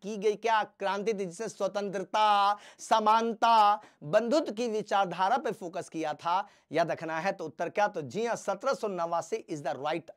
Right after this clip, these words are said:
answer, याद रखिएगा। यहां से पूछे तो आंसर आना चाहिए। चलिए आगे बढ़ते हैं। अगला प्रश्न, जी हाँ दोस्तों, याद रखिएगा। तो जी हाँ, जिस वक्त नेशनल असेंबली संविधान का प्रारूप तैयार करने में लगे थे, जी हाँ, चौदह जुलाई को बास्तिल पे धावा बोलकर नस्ते नाबूद कर दिया गया था।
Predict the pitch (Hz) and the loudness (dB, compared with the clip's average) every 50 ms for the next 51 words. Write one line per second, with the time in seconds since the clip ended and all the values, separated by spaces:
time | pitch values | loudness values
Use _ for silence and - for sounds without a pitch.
0 | - 143 147 147 147 143 - - 180 175 160 147 151 139 131 120 - - 135 131 | -10 -8 -8 -8 -8 -10 -10 -8 -8 -6 -6 -6 -6 -6 -8 -10 -12 -12 -14 -10
1 | 127 160 165 160 - - _ _ _ _ _ - 120 127 156 165 196 226 175 226 | -4 -2 -2 -2 -2 -4 _ _ _ _ _ -14 -6 -2 0 0 0 0 -2 -2
2 | 208 - 233 226 190 - 233 247 254 269 277 277 277 _ _ _ _ - 160 - | -4 -4 -4 -6 -2 2 4 6 8 8 6 4 2 _ _ _ _ -10 -10 -8
3 | - 156 156 151 135 190 202 - - 151 147 156 175 175 - - - 160 147 143 | -6 -6 -6 -4 -2 -2 -2 -2 -2 -4 -4 -2 -4 -4 -6 -4 -2 0 0 0
4 | 127 139 139 170 180 156 117 - 170 185 196 208 202 196 214 214 165 131 _ _ | 0 -2 -2 -2 -2 -2 -2 -2 0 2 2 2 2 2 2 2 2 0 _ _
5 | _ _ _ _ _ _ - 185 202 220 254 269 254 - 220 180 - 196 165 139 | _ _ _ _ _ _ -2 0 2 2 2 2 2 0 -4 -4 -4 -6 -10 -10
6 | 123 110 165 214 247 254 254 208 175 147 131 - 135 139 151 196 202 - - - | -8 -4 -2 0 0 0 0 -2 -2 -4 -4 -4 -4 -2 -2 -2 -2 -4 -8 -8
7 | 131 151 160 160 160 - 240 240 226 175 131 - - 127 113 107 170 247 247 226 | -4 -4 -2 -2 -2 2 2 2 2 2 -2 -6 -8 -12 -10 -6 -4 -2 0 0
8 | 170 139 - _ _ _ _ - 143 147 220 285 233 240 269 247 233 226 214 - | -2 -4 -6 _ _ _ _ -14 -8 -2 -2 -2 0 0 -2 -2 -2 -2 -4 -4
9 | 233 262 254 202 - 220 202 214 233 - - 202 202 190 180 185 214 226 202 214 | -4 -4 -6 -4 -4 -4 -4 -4 -4 -4 -4 -4 -4 -4 -4 -4 -4 -2 -2 -2
10 | 196 190 - 180 180 185 180 180 165 165 160 - 165 165 160 151 139 135 135 156 | -2 -2 0 -2 -2 -2 -2 -2 -2 -2 -2 -4 -6 -6 -6 -6 -8 -6 -6 -6
11 | 160 - 190 196 202 202 - _ _ _ _ - 123 120 185 214 220 202 - 220 | -6 -2 -2 0 0 -2 -4 _ _ _ _ -14 -8 -2 -2 0 0 0 2 2
12 | 208 208 220 262 247 208 214 196 185 190 190 196 220 208 170 185 185 185 170 - | 4 4 4 4 2 2 2 4 4 4 2 2 -2 -2 2 2 2 2 2 0
13 | 220 226 202 208 190 175 156 156 160 175 190 190 170 156 165 170 175 185 175 160 | -6 -4 -2 -2 -2 -2 0 0 0 2 2 0 0 0 -4 -2 -2 -4 -4 -4
14 | 151 - - 202 196 160 143 135 165 165 - 190 180 180 190 185 180 185 185 180 | -6 -8 -8 -10 -8 -6 -6 -4 -6 -4 -2 -2 0 0 0 0 2 2 0 0
15 | - 185 190 190 190 | 2 2 2 2 2